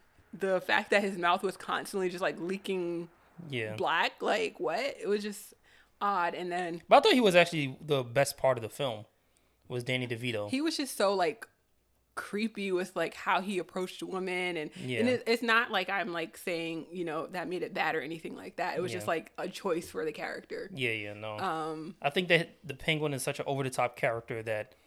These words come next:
Speaker 2: you have more room to play with.
Speaker 1: Yeah.
Speaker 2: But since we have a more of an established idea of what Batman is, based on the Batman that we watch now,
Speaker 1: Mm-hmm.
Speaker 2: it's like you're undoing a character that we know. So it's like this goofy, silly kind of Batman.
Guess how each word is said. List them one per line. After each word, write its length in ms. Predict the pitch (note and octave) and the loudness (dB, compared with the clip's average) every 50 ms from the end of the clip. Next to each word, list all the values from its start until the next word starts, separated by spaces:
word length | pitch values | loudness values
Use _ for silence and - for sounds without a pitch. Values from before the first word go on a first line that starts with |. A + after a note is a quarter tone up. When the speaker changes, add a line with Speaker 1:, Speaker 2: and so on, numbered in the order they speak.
| _ _ _ | _ _ _
Speaker 2:
you 160 | - C#3 C#3+ | -2 2 4
have 140 | C3+ A#2+ A#2 | 4 4 4
more 200 | C3 B2+ B2+ B2+ | 2 0 0 0
room 160 | B2+ C3 C3 A#2+ | 0 -2 -2 -4
to 40 | A2 | -6
play 300 | - - C#3 C3+ C#3+ C#3+ | -6 -6 -4 -2 -2 -2
with. 360 | D3+ D#3+ E3 - - - - - | -2 -4 -4 -6 -12 -16 -10 -6
Speaker 1:
Yeah. 480 | G3+ G3+ G3 E3+ D#3 D3+ D#3 D#3 D#3+ - - _ - | -4 -2 0 0 0 0 -2 -4 -6 -10 -16 _ -4
Speaker 2:
But 260 | B2+ C#3 C3 B2 - | 0 2 2 2 2
since 240 | - D3 C3+ - - | -2 -4 -4 -4 -4
we 100 | D#3 D3+ | 2 4
have 180 | D#3 C#3+ C3 | 4 4 4
a 80 | C3+ C3 | 2 -2
more 200 | B2+ B2+ B2+ B2+ | -2 -2 -2 -2
of 80 | A#2+ B2 | -2 -4
an 80 | A#2 | -6
established 680 | A#2 - - B2+ A#2+ B2 B2 B2 A2+ - - - - - _ _ _ _ _ _ - - - | -8 -6 -2 0 0 2 0 -2 -4 -6 -8 -10 -12 -14 _ _ _ _ _ _ -4 0 0
idea 260 | B2 B2 B2 B2+ A#2+ | 0 2 2 0 0
of 60 | A2 | 0
what 140 | A2+ A2+ A2 | -2 -2 0
Batman 380 | A2+ A#2+ A#2+ - A2+ G#2 G#2 B2 | 2 0 0 0 -4 -6 -2 0
is, 400 | E3 E3 A#2+ G#2 G#2+ - - - - _ _ _ - | 2 2 0 0 -4 -8 -8 -10 -12 _ _ _ -6
based 240 | C3+ B2 B2 - | -4 -4 -2 -4
on 100 | A#2 A2 | -4 -6
the 60 | A2+ G#2+ | -4 -2
Batman 380 | A2+ A#2 A#2 A#2 A2+ A2 G#2+ | 0 0 0 0 -2 -4 -2
that 160 | G#2+ G#2+ G#2 | -2 -4 -4
we 80 | A#2+ A#2 | -4 -6
watch 340 | A2 A2 A2 A2+ A2+ - - | -2 0 0 0 -2 -2 -4
now, 420 | A2 A#2 C3+ B2+ G#2+ G2+ G2+ G#2 - _ _ | -2 0 0 0 0 -2 -4 -8 -12 _ _
Speaker 1:
Mm-hmm. 420 | - G#3 G#3 G3+ E3 D3+ D3+ D#3+ D#3+ - | -6 -4 -4 -4 -6 -6 -8 -10 -6 -6
Speaker 2:
it's 180 | - - - | -4 -4 0
like 220 | - A#2+ A#2 A#2 A#2 | 0 0 0 0 -4
you're 280 | A#2+ B2 A2+ A2+ A2+ G#2+ - - _ - | -6 -4 -4 -4 -6 -8 -12 -12 _ -2
undoing 360 | E3+ E3+ D#3 D#3 D3 C#3 B2+ | -2 0 0 0 0 0 -2
a 40 | B2 | 0
character 320 | - - C3+ C3 B2 A#2+ A2+ | 2 0 0 0 0 -2 -2
that 120 | A2+ G#2+ | -4 -4
we 120 | A2+ A2+ A#2 | -4 -6 -4
know. 200 | A#2+ A2+ G#2+ G#2+ | -4 -4 -4 -4
So 160 | - A2+ A2+ | -4 -4 -4
it's 80 | A2+ | -4
like 120 | A#2 A2 A2 | -6 -8 -8
this 180 | A#2+ A#2+ A2+ | -8 -10 -10
goofy, 380 | A2+ A#2 B2+ C3 B2+ - C3+ B2 | -10 -10 -10 -10 -10 -10 -10 -12
silly 340 | B2 - - C3+ B2+ B2+ A#2+ | -10 -10 -8 -8 -8 -8 -8
kind 180 | - B2+ A#2 | -6 -6 -6
of 80 | A2+ A2 | -6 -4
Batman. 480 | A2+ A2+ A2+ A2 A2+ A2 A2 G#2+ A2 | -4 -4 -4 -4 -6 -8 -10 -10 -12